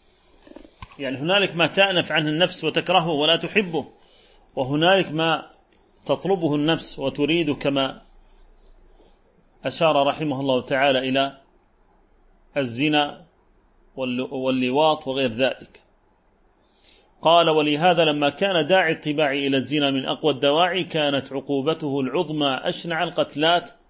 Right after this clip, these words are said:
وأعظمها، وعقوبته السهلة أعلى أنواع الجلد مع زيادة التغريب"، لأن هنالك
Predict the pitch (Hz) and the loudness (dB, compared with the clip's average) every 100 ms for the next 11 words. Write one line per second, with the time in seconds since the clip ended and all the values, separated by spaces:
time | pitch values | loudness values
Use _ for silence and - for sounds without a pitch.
0 | - 139 131 120 139 127 113 123 - _ | -8 -4 -2 0 0 -2 -4 -6 -10 _
1 | _ _ _ _ _ _ _ _ _ _ | _ _ _ _ _ _ _ _ _ _
2 | _ _ _ _ _ _ _ _ _ _ | _ _ _ _ _ _ _ _ _ _
3 | _ _ - 139 139 - 180 202 202 190 | _ _ -8 -6 -4 -2 2 2 4 2
4 | 180 - 196 170 170 156 170 190 170 180 | 2 2 2 2 0 -2 0 2 4 4
5 | 170 160 165 151 156 180 170 156 139 180 | 4 2 0 -2 2 2 2 -2 0 0
6 | 196 175 160 139 135 143 139 135 - - | 0 -2 -2 0 0 2 2 0 -4 -2
7 | 135 127 113 110 117 156 165 170 156 165 | 0 0 -4 -8 -6 -4 -2 2 4 4
8 | 190 190 | 2 -2